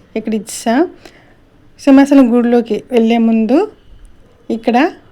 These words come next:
ఆ స్వామివారి నామంతో బొట్టు అయితే మా పాప, నేను అందరం పెట్టేసుకున్నాం.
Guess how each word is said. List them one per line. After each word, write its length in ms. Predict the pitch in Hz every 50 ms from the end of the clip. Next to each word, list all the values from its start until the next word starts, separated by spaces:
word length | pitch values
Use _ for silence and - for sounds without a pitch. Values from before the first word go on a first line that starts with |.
| - - - _ _ - 226
ఆ 40 | 226 220 -
స్వామివారి 540 | 226 226 226 226 226 226 233 226 220 220 220 214
నామంతో 440 | 214 208 208 214 214 214 208 - 277 294 226 208
బొట్టు 260 | 214 202 - - 220 214
అయితే 180 | 208 214 277 262 240
మా 80 | 220 196 - 214
పాప, 200 | 208 202 202 - 214 214 202 202
నేను 260 | 208 208 208 214 220 208
అందరం 260 | 202 202 208 214 202 -
పెట్టేసుకున్నాం. 680 | 196 190 - 214 214 - - - 214 196 196 208 240